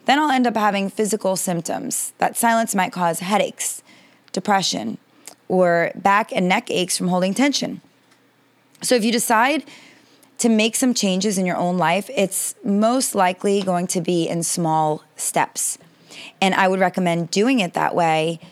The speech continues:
to make it easier, not only for yourself, but for the people around you. Sudden drastic change is difficult to keep up and also difficult to explain to your loved ones.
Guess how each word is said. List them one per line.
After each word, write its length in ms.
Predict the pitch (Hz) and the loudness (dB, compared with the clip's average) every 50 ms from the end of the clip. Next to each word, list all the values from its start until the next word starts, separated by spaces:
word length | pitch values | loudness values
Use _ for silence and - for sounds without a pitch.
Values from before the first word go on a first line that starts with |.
| - _ _ _ _ | -20 _ _ _ _
to 120 | - 214 202 | -2 2 2
make 200 | 180 170 165 185 | 2 2 2 -2
it 100 | 180 - | -4 -2
easier, 420 | - 240 254 233 - 214 202 185 | 0 0 0 0 0 0 0 2
not 240 | 175 180 175 180 - - | 2 2 2 0 0 0
only 300 | 202 196 202 220 233 233 | 0 0 0 0 0 0
for 160 | 226 - 233 | -2 -2 0
yourself, 760 | 220 208 220 202 - - 175 165 175 214 262 302 - - - - _ _ _ _ _ _ _ _ _ _ _ | 0 0 0 -2 -2 0 2 2 2 2 0 -2 -4 -10 -18 -20 _ _ _ _ _ _ _ _ _ _ _
but 160 | - 226 220 - | 0 0 0 2
for 80 | 233 | 0
the 100 | 208 208 | 0 0
people 320 | - 208 202 180 170 - 175 | 0 -2 -2 0 0 -2 0
around 380 | 175 170 160 147 151 156 151 | 0 0 0 0 -2 -2 -4
you. 260 | 160 139 - - - - _ _ _ _ _ _ _ _ _ _ | -4 -6 -6 -6 -10 -16 _ _ _ _ _ _ _ _ _ _
Sudden 540 | - - - - 240 233 254 285 320 339 302 | -4 -4 0 2 2 2 2 2 0 -2 -2
drastic 520 | 233 202 180 180 196 185 - 214 208 - | 0 2 2 2 2 0 -2 -6 -6 -6
change 560 | - - - 165 160 160 170 185 208 214 - - - | -6 -4 -2 -2 -2 -2 -2 -2 -2 -4 -4 -2 -2
is 200 | 185 180 165 - _ _ _ | -2 -2 -2 -6 _ _ _
difficult 520 | - 208 202 196 - 208 - 208 196 196 - | -2 -2 -2 0 -2 -2 0 0 0 0 -2
to 100 | - 190 | -6 -8
keep 280 | - - 196 190 185 - | -6 -4 -4 -2 0 2
up 320 | 175 190 247 - - - _ _ _ _ _ _ _ - - - - - _ _ _ _ | 2 2 2 0 -2 -6 _ _ _ _ _ _ _ -20 -20 -20 -20 -20 _ _ _ _
and 160 | - 208 202 - | 0 0 2 2
also 380 | - 208 220 254 - - 302 302 | 2 2 2 2 0 0 0 0
difficult 460 | 233 233 208 - 208 - 202 190 170 | 2 0 0 0 0 0 0 0 0
to 100 | - 196 | 0 -2
explain 400 | 190 175 - - - 170 165 170 | -2 -2 -4 -4 -2 -2 -2 -2
to 120 | 165 - 202 | -2 -2 0
your 80 | 214 | 0
loved 260 | 233 277 302 294 - - | 2 2 0 0 -2 -6
ones. 380 | 180 - - - - - - | -6 -6 -6 -6 -8 -8 -10